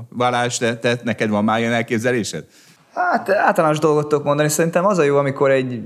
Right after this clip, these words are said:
Speaker 2: valamilyen közösségek, lehet kicsi, nagy, mert lehet a családod, meg lehet a munkahelyed, meg lehet a, nem tudom, Magyarország, meg a világ, meg nem tudom ki mekkorát álmodik, hogy, hogy o-, ott, ott nagyot, nagyot alkottál, vagy alkottál valamit, ami miatt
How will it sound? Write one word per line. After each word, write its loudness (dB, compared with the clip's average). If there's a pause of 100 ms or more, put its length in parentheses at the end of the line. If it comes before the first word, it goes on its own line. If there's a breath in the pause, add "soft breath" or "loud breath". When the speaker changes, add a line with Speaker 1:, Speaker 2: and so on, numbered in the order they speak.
Speaker 2:
valamilyen 2
közösségek, 0
lehet 2
kicsi, -6
nagy, -2
mert -4 (340)
lehet -2
a -10
családod, 0
meg -4
lehet -2
a -10 (200)
munkahelyed, 0
meg -4
lehet -2
a, -6
nem -16
tudom, -12
Magyarország, 0
meg -10
a -8
világ, 0
meg -6
nem -2
tudom -4
ki -8
mekkorát -4
álmodik, 0
hogy, -2 (420 loud breath)
hogy -2
o-, 2 (100)
ott, -2
ott 0
nagyot, -2 (120)
nagyot 0
alkottál, 0
vagy -2
alkottál -2
valamit, 0
ami 0
miatt -4